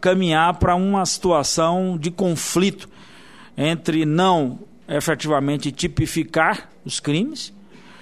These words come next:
e, ao mesmo tempo, você, de certa forma, permitir que isoladamente um juiz ou qualquer outra instância dessa tomem,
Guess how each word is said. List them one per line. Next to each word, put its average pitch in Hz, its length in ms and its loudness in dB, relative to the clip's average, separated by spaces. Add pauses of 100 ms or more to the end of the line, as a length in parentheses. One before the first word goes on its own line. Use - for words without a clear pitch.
(120)
e, 160 60 -2
ao 160 100 2
mesmo 160 320 2
tempo, 165 560 0
você, 170 1040 -2
de 135 120 -8
certa 147 340 -2
forma, 151 440 -2
permitir 190 680 -2
que 202 160 -6
isoladamente 190 1160 2 (360)
um 190 160 0
juiz 180 680 2
ou 165 260 2
qualquer 175 460 0
outra 160 320 0
instância 156 560 -4
dessa 156 400 -4 (340)
tomem, 254 480 0